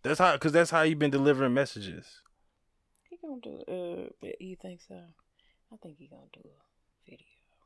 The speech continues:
Speaker 1: Like, I really like if he did, like, a turned up video of,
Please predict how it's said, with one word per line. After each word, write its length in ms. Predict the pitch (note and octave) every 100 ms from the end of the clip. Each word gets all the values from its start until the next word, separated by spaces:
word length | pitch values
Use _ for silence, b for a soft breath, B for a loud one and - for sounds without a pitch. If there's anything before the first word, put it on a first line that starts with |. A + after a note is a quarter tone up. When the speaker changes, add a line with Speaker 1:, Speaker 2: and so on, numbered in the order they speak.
| _ _ _ _ _ _ _ -
Speaker 1:
Like, 160 | A#2+
I 120 | A#2+ D3
really 480 | A#2+ A#2+ D#3 G#3+
like 220 | D3+ C#3+ A#2
if 100 | A2
he 80 |
did, 180 | C#3+ C3
like, 140 | B2+ A#2
a 40 |
turned 360 | - - C#3 -
up 160 | C#3 G#2
video 540 | G2+ G#2+ G2+ F#2 F2+
of, 120 | E2+